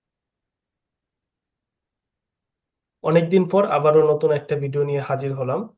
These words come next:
ব্যস্ততার কারণে নিয়মিত আপনাদের সামনে ভিডিও নিয়ে উপস্থিত হতে না পারার জন্য আন্তরিকভাবে দুঃখিত।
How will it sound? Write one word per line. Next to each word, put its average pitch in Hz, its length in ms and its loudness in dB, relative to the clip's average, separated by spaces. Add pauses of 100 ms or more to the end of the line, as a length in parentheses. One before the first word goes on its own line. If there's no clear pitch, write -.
(120)
ব্যস্ততার 151 540 -2
কারণে 135 360 0 (600)
নিয়মিত 156 400 4 (920)
আপনাদের 135 420 -4
সামনে 147 240 -4
ভিডিও 143 340 -4
নিয়ে 135 200 -4
উপস্থিত 139 360 -8
হতে 139 240 -4
না 135 120 -2
পারার 131 300 -2
জন্য 139 180 -4
আন্তরিকভাবে 127 600 -2
দুঃখিত। 127 400 -8